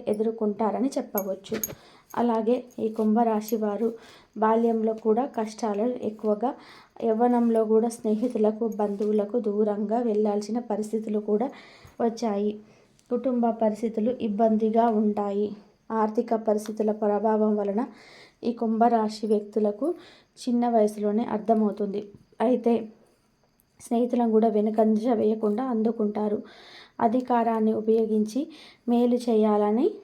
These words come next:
వీరి తరపు బంధువులంతా కూడా ఎదురు చూస్తారు. బంధువర్గంలో ఆస్తుల కోసం వేచి ఉండేవారు కూడా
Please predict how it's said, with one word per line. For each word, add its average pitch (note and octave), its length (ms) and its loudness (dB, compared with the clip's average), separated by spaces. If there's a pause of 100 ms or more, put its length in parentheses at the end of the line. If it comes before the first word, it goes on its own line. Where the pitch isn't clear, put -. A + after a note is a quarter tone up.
(240)
వీరి A3 320 0 (140)
తరపు G#3+ 340 -2
బంధువులంతా G#3+ 840 2
కూడా G#3+ 260 0 (440)
ఎదురు A3 280 0
చూస్తారు. G#3+ 560 -4 (460)
బంధువర్గంలో A3 1040 2
ఆస్తుల A3 400 -2
కోసం A3 420 -2
వేచి A3 340 2
ఉండేవారు G#3 580 0
కూడా A3 280 -2